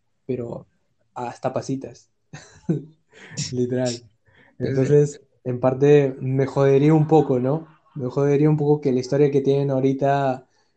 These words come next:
Speaker 1: este, termine, ¿no? Entonces, lo, lo que no quiero básicamente, ¿no? Pero claro, también deberías, este, deberías, este, i-, ir, ir con, con ella, ¿no? Porque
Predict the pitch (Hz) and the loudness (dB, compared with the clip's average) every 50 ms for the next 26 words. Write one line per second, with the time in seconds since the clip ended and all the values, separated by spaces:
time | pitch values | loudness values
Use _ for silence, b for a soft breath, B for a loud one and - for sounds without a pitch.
0 | _ _ _ - 127 - _ _ - 135 131 127 123 123 123 - 127 131 139 135 | _ _ _ -16 -16 -16 _ _ -4 -4 -2 -2 -4 -4 -6 -6 -4 -2 -2 -2
1 | 127 120 123 _ _ _ _ _ _ - 120 120 123 123 123 110 113 131 127 127 | -4 -6 -10 _ _ _ _ _ _ -12 -12 -10 -10 -10 -12 -10 -8 -6 -6 -6
2 | 123 123 120 120 120 123 120 117 - 123 123 123 123 - 127 127 123 123 123 - | -6 -6 -8 -10 -12 -14 -14 -12 -10 -10 -10 -8 -6 -6 -6 -4 -4 -6 -6 -8
3 | 131 127 127 120 123 127 123 123 120 120 123 131 _ _ _ _ _ _ _ _ | -10 -10 -8 -8 -8 -8 -10 -10 -14 -16 -18 -20 _ _ _ _ _ _ _ _
4 | _ _ _ _ _ - 127 123 120 123 127 135 139 135 131 127 123 127 127 127 | _ _ _ _ _ -10 -8 -8 -6 -2 0 0 0 0 0 -2 -4 -4 -6 -4
5 | 131 135 139 139 139 139 135 131 131 - - _ _ _ _ _ _ _ - _ | -2 -2 -2 -2 -2 -4 -6 -8 -10 -14 -18 _ _ _ _ _ _ _ -20 _
6 | _ _ _ _ _ _ _ - 139 135 135 135 139 139 143 151 151 147 151 139 | _ _ _ _ _ _ _ 2 4 6 6 6 6 6 4 2 2 2 -2 -6
7 | 135 - - 135 127 127 123 123 123 123 123 131 139 _ _ _ _ _ _ _ | -6 -6 -4 -2 -2 -2 -2 -4 -6 -8 -10 -14 -16 _ _ _ _ _ _ _
8 | _ _ _ _ _ _ _ _ _ _ _ _ _ _ - 165 135 135 143 143 | _ _ _ _ _ _ _ _ _ _ _ _ _ _ -8 -2 0 2 2 2
9 | 156 165 160 202 185 - - 147 131 127 131 135 135 143 143 143 143 147 151 151 | 0 -2 -4 -6 -8 -4 -2 -2 0 0 0 -2 -4 -4 -4 -2 -2 -2 -2 -2
10 | 151 147 147 143 - - 151 147 139 131 117 127 - - 127 120 120 117 120 127 | -4 -4 -6 -4 -2 -2 -2 -2 -2 -6 -10 -12 -14 -12 -8 -8 -6 -4 -4 -4
11 | 123 120 120 117 117 120 123 120 117 - 120 117 117 113 120 127 | -6 -6 -8 -10 -10 -8 -10 -10 -8 -8 -8 -8 -8 -8 -10 -14